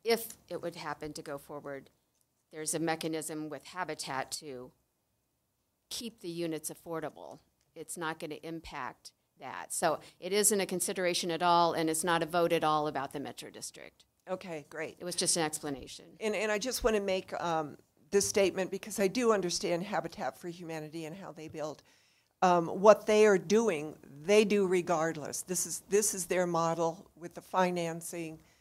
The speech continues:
Speaker 2: with interviewing the families and working with them for a year before they even get into the homes to make sure they can afford 'em.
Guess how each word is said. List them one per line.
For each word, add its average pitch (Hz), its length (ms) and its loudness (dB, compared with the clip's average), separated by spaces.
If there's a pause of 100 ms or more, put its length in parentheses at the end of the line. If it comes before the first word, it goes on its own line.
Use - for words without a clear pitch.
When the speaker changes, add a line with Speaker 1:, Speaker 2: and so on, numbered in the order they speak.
(180)
Speaker 2:
with 165 440 0 (420)
interviewing 190 560 4
the 160 60 -4
families 180 640 0
and 160 120 -4
working 170 300 -4
with 165 160 -6
them 165 160 -6
for 170 220 -8
a 165 40 -4
year 175 220 -2
before 165 340 -6
they 165 120 -8
even 160 240 -10
get 156 160 -10
into 220 240 -4
the 233 100 0
homes 214 340 -4
to - 60 -16
make 160 140 -12
sure - 180 -18
they 151 120 -16
can 147 160 -20
afford 170 340 -12
'em. 185 100 -12